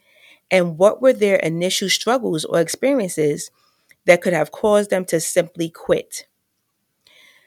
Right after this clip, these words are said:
So let's talk about at least three that come to mind. And I actually read this,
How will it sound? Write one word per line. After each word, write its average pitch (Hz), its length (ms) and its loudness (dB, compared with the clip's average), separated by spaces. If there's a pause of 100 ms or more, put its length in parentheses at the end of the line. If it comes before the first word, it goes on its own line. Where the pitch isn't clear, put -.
(120)
So - 160 4
let's 285 300 2
talk 381 320 -2
about 214 480 2 (280)
at 233 140 0
least 262 440 -4
three 175 480 -2 (760)
that 160 240 4
come 156 240 0
to 170 120 0
mind. 151 520 -4 (580)
And 226 160 4
I 226 80 2
actually 320 440 0
read 180 440 4
this, 160 460 0